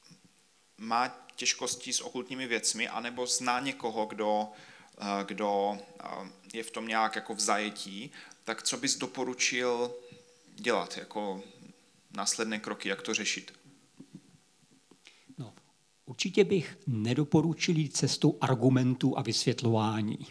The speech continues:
Speaker 2: <laughs> Protože těm lidem to, co oni praktikují, jim to funguje a pomáhá. Oni nemají důvod přejít k něčemu jinému,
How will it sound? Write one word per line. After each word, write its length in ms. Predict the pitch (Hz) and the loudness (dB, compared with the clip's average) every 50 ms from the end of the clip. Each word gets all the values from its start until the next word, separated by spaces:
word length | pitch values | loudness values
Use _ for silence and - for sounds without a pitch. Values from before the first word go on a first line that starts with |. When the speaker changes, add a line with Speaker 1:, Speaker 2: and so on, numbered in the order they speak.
| - - - - - - | -10 -8 -8 -8 -10 -14
Speaker 2:
<laughs> 400 | - - - - - - - - | -20 -20 -20 -20 -18 -18 -18 2
Protože 240 | - - 127 143 156 | 4 6 6 6 6
těm 280 | - - - 214 214 | 8 8 8 8 10
lidem 540 | 202 160 127 135 147 143 127 113 117 127 156 | 10 8 8 8 6 4 2 2 2 2 2
to, 120 | 151 - 135 | 2 2 0
co 200 | - - 190 190 | 0 2 2 2
oni 280 | 190 185 170 117 - - - | 4 4 2 2 0 -6 -12
praktikují, 960 | - - - - - - - 165 151 - - 170 165 160 160 160 160 175 214 180 | -14 -14 -14 -14 -10 0 0 2 2 6 6 6 6 6 6 4 4 2 0 0
jim 160 | 127 139 139 | 0 0 0
to 140 | - 135 - | 0 -4 -6
funguje 840 | - - - - 131 139 151 147 160 165 160 160 160 156 151 147 151 - - | -8 -10 -2 4 6 8 10 10 10 10 10 8 6 4 2 0 -4 -6 -10
a 100 | - 120 | -10 -8
pomáhá. 640 | - - 120 98 95 101 110 104 - - - - - - _ _ _ _ _ _ _ _ | -4 -2 -2 0 0 0 0 -2 -4 -8 -14 -18 -20 -20 _ _ _ _ _ _ _ _
Oni 180 | - - 120 123 | -4 -2 0 2
nemají 500 | 117 117 120 135 156 165 165 170 180 170 | 6 8 8 10 10 10 10 8 8 8
důvod 560 | 123 139 135 131 135 143 139 139 139 - - - - - - - _ _ | 8 8 6 8 6 6 4 4 0 -4 -8 -10 -10 -14 -20 -20 _ _
přejít 500 | 139 - - - 131 135 151 156 131 120 | 4 4 4 4 4 4 4 4 2 0
k 60 | 127 | 2
něčemu 500 | 120 120 127 123 - - 147 147 147 143 | 2 2 4 4 4 4 6 6 6 6
jinému, 680 | 113 110 110 113 117 117 117 113 117 120 123 123 123 | 4 4 2 2 2 2 2 2 2 0 0 -2 -4